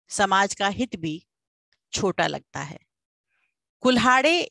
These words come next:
इस कहानी में सत्ता तंत्र के विभिन्न नुमाइंदे हैं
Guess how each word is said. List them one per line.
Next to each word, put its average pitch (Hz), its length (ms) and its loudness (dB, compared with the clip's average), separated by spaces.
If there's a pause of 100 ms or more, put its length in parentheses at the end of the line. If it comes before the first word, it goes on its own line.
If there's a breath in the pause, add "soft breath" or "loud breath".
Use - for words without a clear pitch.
इस - 160 0
कहानी 233 480 0
में 254 200 -2
सत्ता 240 400 -2
तंत्र 240 420 -4
के 240 200 -2
विभिन्न 214 460 -4 (120)
नुमाइंदे 185 600 -4
हैं 151 260 -8